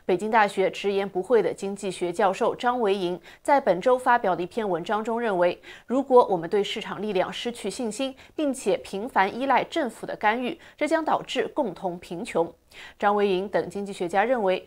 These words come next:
需要给予私营部门更多的支持，而中国政府的反垄断努力必须重新调整，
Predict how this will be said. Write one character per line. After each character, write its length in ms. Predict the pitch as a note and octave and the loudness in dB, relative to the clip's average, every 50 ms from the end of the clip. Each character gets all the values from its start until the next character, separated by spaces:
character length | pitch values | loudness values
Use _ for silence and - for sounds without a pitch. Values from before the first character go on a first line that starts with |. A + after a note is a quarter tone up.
| - - | -12 -20
需 200 | - - - - | -18 -10 0 4
要 120 | E4+ D#4+ D4 | 4 4 4
给 180 | D4 - F#3 E3 | 4 2 0 0
予 180 | E3 F3+ F#3+ - | 0 -2 -4 -6
私 280 | - - - - C#4 | -8 -10 -8 -6 -4
营 140 | C4 A3 G3+ | -4 -4 -4
部 160 | G#3+ - B3+ | -4 -4 -2
门 200 | G3 F3 E3+ E3 - | -2 -2 -2 -4 -4
更 220 | - C4+ A#3+ F3 E3+ | -4 -2 -2 -2 -2
多 140 | G#3+ G#3 | -2 -2
的 80 | F#3 E3 | -2 -2
支 220 | - - - C4+ | -4 -4 -6 -6
持， 340 | B3+ - - - F#3+ G#3 - - - - - | -6 -6 -2 -2 -2 -2 -2 -6 -16 -20 2
而 180 | - G3+ A#3 F#3+ | 6 8 8 8
中 260 | - - D#4+ E4 D#4 | 6 2 -2 -2 0
国 140 | - A3+ G#3+ | 0 0 0
政 220 | A3 - D#4 C#4+ B3 | 2 0 -2 -2 -2
府 140 | - - | -4 -4
的 140 | F#3+ - - | -2 -2 -2
反 240 | F#3+ - - F#3+ G#3+ | -2 -2 0 0 0
垄 160 | C4 A#3+ E3+ | 0 -2 -2
断 180 | - C4+ C4+ B3 | -2 -2 -2 -2
努 140 | G#3+ F3 E3+ | -2 -4 -4
力 240 | - B3+ A#3 - - | -4 -4 -6 -6 -8
必 140 | _ G#3 F#3+ | _ -6 -6
须 220 | - - G3+ G3 | -6 -6 -8 -8
重 260 | F#3+ - - F#3 E3+ G3+ | -8 -8 -8 -8 -8 -8
新 220 | - - C4 C#4 | -8 -8 -8 -8
调 240 | C4+ - F#3 F3 A3+ | -2 0 0 0 2
整， 220 | - A3+ D#3 A#2 | 2 0 0 0